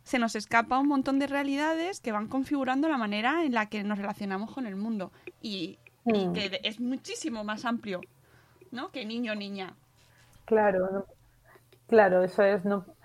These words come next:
Speaker 2: mm, no podemos, bueno, muchas veces se etiqueta ya a un niño que juega con una muñeca o que lleva una camisa rosa,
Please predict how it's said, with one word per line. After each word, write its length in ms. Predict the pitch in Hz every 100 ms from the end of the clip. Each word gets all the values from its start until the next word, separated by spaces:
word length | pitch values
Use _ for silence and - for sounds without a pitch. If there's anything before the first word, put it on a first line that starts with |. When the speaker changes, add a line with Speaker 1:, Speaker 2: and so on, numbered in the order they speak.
| - - 202
Speaker 2:
mm, 1160 | 214 208 202 196 208 220 214 208 202 196 196
no 160 | 196 190
podemos, 500 | 226 226 226 226 -
bueno, 200 | 202 175
muchas 260 | 175 214 208
veces 220 | 220 -
se 100 | 202
etiqueta 420 | 185 175 214 226
ya 180 | 208 -
a 80 | 180
un 200 | 185 180
niño 320 | 247 254 247
que 600 | 247 233 220 220 220 226
juega 320 | - 226 214
con 120 | 220 220 214
una 400 | 214 220 220 214
muñeca 540 | 208 202 233 214 185
o 80 | 175
que 120 | 175
lleva 300 | 175 185 180
una 200 | 185 196
camisa 380 | 190 180 180 185
rosa, 360 | 196 240 320